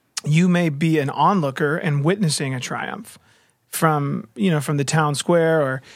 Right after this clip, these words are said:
you know, leaning out of your, your balcony in your home,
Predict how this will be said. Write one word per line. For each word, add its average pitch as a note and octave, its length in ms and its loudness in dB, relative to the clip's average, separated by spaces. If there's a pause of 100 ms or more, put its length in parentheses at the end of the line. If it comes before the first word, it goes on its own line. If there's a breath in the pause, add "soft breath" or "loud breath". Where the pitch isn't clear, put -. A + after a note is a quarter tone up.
(680 loud breath)
you F#3+ 100 2
know, D#3 140 2
leaning D#3+ 460 2
out D#3+ 180 4
of C#3+ 120 -4
your, C#3+ 400 0
your D3 180 0
balcony D#3+ 600 2
in D3 160 0
your C#3+ 220 -2
home, E3 640 0